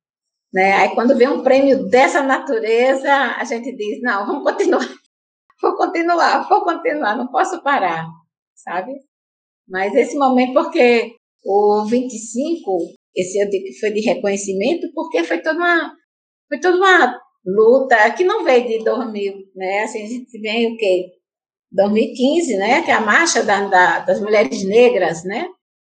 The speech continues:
Desde a organização da, das mulheres negras, que eu, é aí onde eu descubro mais ainda a minha negritude. Em do-, é dois mil e quinze, né? A marcha, acho que é dois mil e quinze. Acho que foi isso, né? Então, a gente vinha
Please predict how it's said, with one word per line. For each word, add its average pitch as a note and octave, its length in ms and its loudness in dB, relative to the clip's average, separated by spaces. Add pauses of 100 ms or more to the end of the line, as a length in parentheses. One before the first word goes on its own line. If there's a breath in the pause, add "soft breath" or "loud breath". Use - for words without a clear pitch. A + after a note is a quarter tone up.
(280)
Desde B3 300 0
a D4 120 2
organização B3 760 -2
da, A3+ 240 2
das G3 240 -6
mulheres G3+ 420 -4
negras, G3 460 -8
que - 100 -6
eu, A3+ 300 -4 (320)
é F#3 40 4
aí G3 240 6
onde C#4+ 140 2
eu B3+ 80 6
descubro A#3+ 500 -2
mais F4 400 2
ainda D4 360 0
a C4 80 -2
minha B3+ 160 -2
negritude. G#3 720 -4
Em G#3 60 -4
do-, G#3 200 -6
é - 100 -10
dois E4+ 160 -4
mil F4 120 0
e F4 80 -6
quinze, B3 360 -2
né? A#3 240 0 (120)
A F3 160 0
marcha, B3 360 0 (560)
acho - 160 -8
que - 60 -2
é B3+ 80 -2
dois C4+ 180 2
mil E4 140 0
e - 80 -8
quinze. F#3+ 600 -6 (500)
Acho - 120 -20
que C4+ 140 -10
foi D4+ 300 2
isso, F#3+ 200 -2
né? A#3+ 200 0
Então, E4+ 180 0
a F#4 60 6
gente F4+ 240 0
vinha F4 300 -2